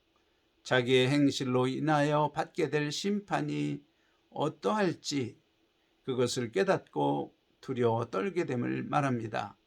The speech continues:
한 예로, 성도를 실족케 하는 자는 차라리 연자맷돌을 목에 메고 바다에 빠지는 것이 나으니라,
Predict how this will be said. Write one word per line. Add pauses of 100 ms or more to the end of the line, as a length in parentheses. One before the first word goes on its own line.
(380)
한
예로, (680)
성도를
실족케
하는
자는 (540)
차라리
연자맷돌을
목에
메고 (240)
바다에
빠지는
것이
나으니라,